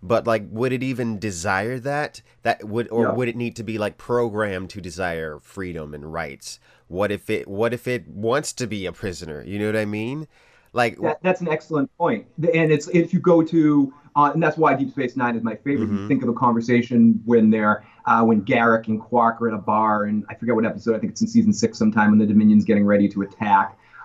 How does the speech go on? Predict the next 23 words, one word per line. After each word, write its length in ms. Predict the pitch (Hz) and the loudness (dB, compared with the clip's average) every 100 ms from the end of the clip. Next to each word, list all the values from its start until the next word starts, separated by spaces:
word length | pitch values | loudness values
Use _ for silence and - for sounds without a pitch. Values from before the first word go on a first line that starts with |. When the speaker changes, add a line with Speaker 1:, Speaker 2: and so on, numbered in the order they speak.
| - - | -8 2
Speaker 2:
Uh, 220 | 117 110 135 | 4 4 4
and 80 | 131 | 4
they 80 | |
just 180 | 110 117 | 2 -2
talk 280 | - 113 113 | 2 2 2
about 320 | 113 107 107 | -2 -2 -2
how, 480 | 110 101 98 95 95 _ _ 165 | 0 -2 0 -4 -6 _ _ -6
what's 300 | 165 180 190 | 0 2 2
wrong 160 | 175 160 | 2 2
with 120 | 147 | 0
humans, 380 | 165 156 139 120 | 0 0 0 0
or, 280 | 123 113 - _ | 0 0 -4 _
or 240 | 147 147 | 0 0
in 260 | 151 131 135 | 0 0 -2
Siege 400 | - 180 170 127 | -2 2 2 4
of 280 | 147 120 - _ | 2 2 -4 _
A 120 | 151 143 | 2 4
R 220 | 131 131 | 4 0
fifty-nine, 680 | 156 - 143 135 123 123 117 | -6 -2 0 2 2 2 0
I 60 | 113 | -6
think 160 | 117 | -10
it's 100 | 113 | -12
called, 420 | - 110 104 101 | -4 0 0 0